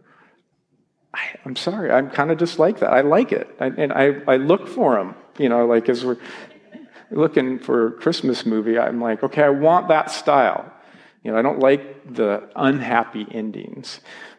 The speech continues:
And, but the world's just not pr-, very predictable in it. And there's other, there's another thing that's not really pre-,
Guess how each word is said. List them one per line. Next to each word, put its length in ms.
And, 400
but 140
the 80
world's 340
just 240
not 360
pr-, 220
very 420
predictable 760
in 60
it. 120
And 160
there's 180
other, 240
there's 220
another 420
thing 260
that's 180
not 220
really 220
pre-, 420